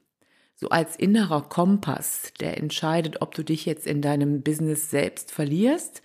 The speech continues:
oder ob du dich frei fühlst, klar und, ähm, und, und strukturiert und auch selbstbewusst bist und vor allem, ob du sichtbar wirst. Denn für mich ist auch das Thema Positionierung ein Sch-,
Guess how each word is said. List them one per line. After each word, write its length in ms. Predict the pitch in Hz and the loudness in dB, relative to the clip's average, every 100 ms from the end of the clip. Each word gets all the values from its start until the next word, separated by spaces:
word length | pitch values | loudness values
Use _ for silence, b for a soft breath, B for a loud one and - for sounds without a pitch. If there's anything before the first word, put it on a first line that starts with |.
| b b b b b _ | b b b b b _
oder 600 | 180 185 185 180 175 170 | 2 4 4 4 4 2
ob 180 | 160 - | -2 -4
du 80 | 160 | -6
dich 220 | 151 - | -6 -8
frei 420 | - 151 170 220 | -6 0 4 4
fühlst, 800 | 220 - 156 151 147 151 - - | 2 -2 0 0 -2 -4 -8 -8
klar 580 | - 170 190 196 175 - | -2 0 2 2 0 0
und, 320 | 151 156 - b b b b b - | -2 -2 -4 b b b b b -6
ähm, 400 | 156 151 147 156 | -2 -2 -2 -2
und, 320 | 151 151 156 | -4 -4 -4
und 200 | 156 151 | -4 -4
strukturiert 880 | - 170 - 156 156 220 196 - - | -2 -4 -2 -4 0 2 2 0 0
und 200 | 147 - | -2 -4
auch 140 | - | -8
selbstbewusst 1040 | - 165 226 - - 160 139 147 147 - | -2 0 0 -6 -8 -8 -4 -4 -4 -8
bist 260 | - 147 - _ | -6 -6 -8 _
und 540 | 175 185 240 359 - - | 4 6 6 4 -4 -16
vor 260 | - - - | -18 -12 -8
allem, 440 | - 175 226 320 B B B B B - | -2 4 4 2 B B B B B -8
ob 260 | 147 143 - | -8 -8 -8
du 260 | 156 139 131 | -4 -2 -2
sichtbar 800 | 143 240 - - - 139 135 123 | 0 0 -2 -10 -8 -6 -4 -4
wirst. 520 | 139 - - - - _ - | -4 -4 -10 -12 -14 _ 2
Denn 260 | 156 160 151 B B B | 4 4 0 B B B
für 200 | - 143 | -10 -4
mich 340 | 139 180 285 - | 2 6 6 4
ist 220 | - - | -4 -6
auch 120 | - | -8
das 200 | - - | -8 -10
Thema 260 | - 151 147 | -6 -6 -6
Positionierung 1040 | - 156 139 143 - 147 151 196 208 156 | -4 -4 -4 -6 -6 -2 0 2 2 0
ein 300 | - 139 139 | -2 -4 -4
Sch-, 240 | 139 - | -4 -6